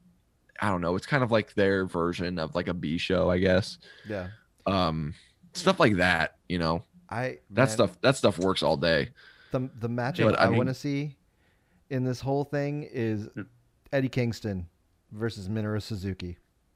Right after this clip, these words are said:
Speaker 1: <laughs>
Speaker 2: Make it happen. That would be, that's all I want out of this
Speaker 1: Maybe
Speaker 2: whole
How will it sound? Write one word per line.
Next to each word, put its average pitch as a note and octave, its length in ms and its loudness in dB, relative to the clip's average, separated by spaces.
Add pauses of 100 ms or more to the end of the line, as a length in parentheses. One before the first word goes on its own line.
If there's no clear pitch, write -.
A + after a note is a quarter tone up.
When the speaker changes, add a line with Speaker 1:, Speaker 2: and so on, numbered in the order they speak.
(360)
Speaker 1:
<laughs> B2+ 300 0
Speaker 2:
Make C#3 200 4
it C3 80 2
happen. G2+ 460 0 (1160)
That D#3+ 420 8
would B2+ 160 -2
be, C3+ 200 4
that's C#3+ 240 4
all D3+ 240 8
I D#3 60 10
want C#3 220 4
out B2 100 2
of A2+ 60 2
this A2+ 200 -2
Speaker 1:
Maybe B2+ 120 6
Speaker 2:
whole C3+ 100 10